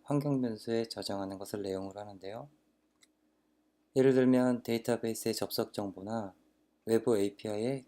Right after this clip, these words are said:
키 같은 설정 정보를 환경 변수에 저장하도록 하는 것입니다. 이 또한 쉽게 할 수 있도록 재능 있는 사람들이 도구를 계속 만들고 있는데 대표적으로 닷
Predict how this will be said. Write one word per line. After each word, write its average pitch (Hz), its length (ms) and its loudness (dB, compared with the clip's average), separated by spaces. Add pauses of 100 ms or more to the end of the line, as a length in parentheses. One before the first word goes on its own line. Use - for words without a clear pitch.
키 170 320 -4 (420)
같은 - 240 -4
설정 131 320 -2
정보를 117 540 0 (1040)
환경 151 280 2
변수에 127 220 0
저장하도록 104 580 -4
하는 131 140 -2
것입니다. 101 460 -10 (1600)
이 127 140 -2
또한 156 200 10
쉽게 - 300 0
할 156 140 6
수 131 100 -2
있도록 123 360 0
재능 110 220 -2
있는 107 200 -2
사람들이 113 640 -2
도구를 104 300 -4
계속 110 240 -8
만들고 98 380 -6
있는데 95 500 -8 (540)
대표적으로 110 600 0
닷 113 240 0